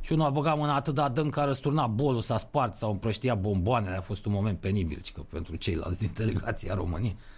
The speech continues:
"Bosul, mă, nu, așa, ce mai băg bombonele? Alea-s mai mult de decor." Așa, așa sunt jurnaliștii de la noi. Păcat că n-ați avut ocazia și păcat că nu aveam, uh, pe vremea când îi mai prindeam pe la sindrofii dintre astea, când se mai organizau,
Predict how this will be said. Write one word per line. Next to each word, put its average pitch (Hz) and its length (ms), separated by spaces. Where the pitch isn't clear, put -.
"Bosul, 196 380
mă, 143 300
nu, 117 120
așa, 87 240
ce - 180
mai 135 160
băg 80 140
bombonele? 82 580
Alea-s 175 300
mai 175 140
mult 139 140
de 117 60
decor." 95 480
Așa, 165 280
așa 143 220
sunt 78 280
jurnaliștii 85 600
de 80 100
la 76 140
noi. 139 360
Păcat 180 360
că 143 100
n-ați 123 260
avut 107 260
ocazia 113 520
și 110 220
păcat 165 480
că 151 120
nu 156 120
aveam, 127 520
uh, 98 260
pe 113 100
vremea 117 340
când 110 180
îi 104 80
mai 104 180
prindeam 104 400
pe 95 80
la 87 220
sindrofii 87 560
dintre 78 280
astea, - 240
când 87 160
se 90 100
mai 92 200
organizau, 87 580